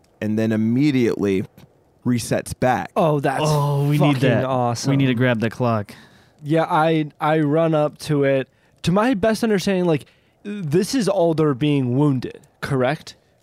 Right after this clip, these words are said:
Speaker 1: Yes, you can surmise that. Th-,
Speaker 2: Okay,
Speaker 1: this is
Speaker 2: all
Speaker 1: a
Speaker 2: right, like,
Speaker 1: clear
Speaker 2: like, I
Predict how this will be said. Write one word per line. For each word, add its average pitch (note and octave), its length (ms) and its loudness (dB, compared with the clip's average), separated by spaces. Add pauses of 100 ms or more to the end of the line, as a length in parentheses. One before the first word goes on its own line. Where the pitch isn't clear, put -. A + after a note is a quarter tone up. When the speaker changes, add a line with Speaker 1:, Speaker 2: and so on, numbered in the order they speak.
Speaker 1:
Yes, C#3+ 460 -2
you D#3 100 2
can C#3+ 140 -2
surmise A#2 460 0
that. F#2+ 220 -2
Th-, C3+ 140 2
Speaker 2:
Okay, E3+ 200 -2
Speaker 1:
this C#3+ 120 2
is C3+ 60 0
Speaker 2:
all C#3 80 2
Speaker 1:
a C3 100 4
Speaker 2:
right, E3 80 0
like, E3+ 140 2
Speaker 1:
clear D#3 160 4
Speaker 2:
like, D3+ 120 2
I D#3+ 60 2